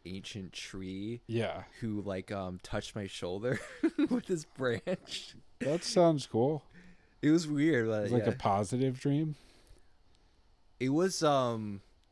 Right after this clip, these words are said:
Speaker 1: it was actually, like, the night I watched Aftersun too, which was
Speaker 2: Oh,
Speaker 1: weird.
Speaker 2: okay, yeah.
Speaker 1: Because that's, like, a father, father-daughter. I'm not, I'm not a girl, but, like, a father-daughter movie. But my dad and the dad in that movie are, like, completely different because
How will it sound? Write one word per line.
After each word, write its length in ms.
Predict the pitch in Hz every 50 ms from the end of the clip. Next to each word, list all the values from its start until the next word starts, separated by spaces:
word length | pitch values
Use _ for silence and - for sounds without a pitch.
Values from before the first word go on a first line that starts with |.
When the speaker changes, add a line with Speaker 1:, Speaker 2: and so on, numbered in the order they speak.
| - - -
Speaker 1:
it 60 | 135
was 100 | 147 143
actually, 340 | 165 165 196 - - - 262
like, 240 | 214 185 151 - 110
the 120 | 131 139
night 320 | 131 120 113 107 113 120 -
I 80 | 117 117
watched 300 | 113 117 110 - - -
Aftersun 640 | 90 90 95 - - 107 104 - - 98 92 90 85
too, 280 | - 101 95 92 90 92
which 180 | 95 92 - 95
was 80 | 98
Speaker 2:
Oh, 220 | 123 131 127 117 107
Speaker 1:
weird. 100 | 104 113
Speaker 2:
okay, 320 | 117 - - 107 92 87 95 101
yeah. 160 | 95 - - - - - - - - -
Speaker 1:
Because 200 | - - 127 -
that's, 200 | 131 139 - -
like, 120 | 156 131
a 120 | 127 110
father, 800 | 101 - - - - 113 107 104 104 101 101 98 95 92 90 87 - - - -
father-daughter. 840 | - - 107 98 95 92 87 95 92 92 95 90 87 85 87 - -
I'm 120 | - 98 87
not, 160 | - 69 -
I'm 60 | 98 98
not 120 | 92 90
a 40 | 90
girl, 260 | 87 95 90 90 90
but, 180 | 87 - 87 85
like, 140 | 87 87 92
a 40 | 98
father-daughter 640 | - 104 87 92 90 85 90 90 90 95 90 95 90
movie. 460 | 90 85 85 - 87 87 90 92 - _ - - - - _ - - _ _ -
But 320 | - 113 110 107 98 - - -
my 240 | 110 113 131 147 147
dad 420 | - - 117 113 120 123 127 123
and 200 | 117 113 104 95
the 80 | 107 104
dad 300 | 92 110 104 104 107 107
in 120 | 98 92
that 200 | 95 98 104 -
movie 380 | 98 98 95 92 90 95 98 95
are, 100 | 92 92
like, 220 | 92 92 90 -
completely 460 | - 101 95 - - 101 85 76 95
different 580 | 85 87 87 90 - - 87 85 78 - - -
because 500 | 101 - - 104 92 82 - - -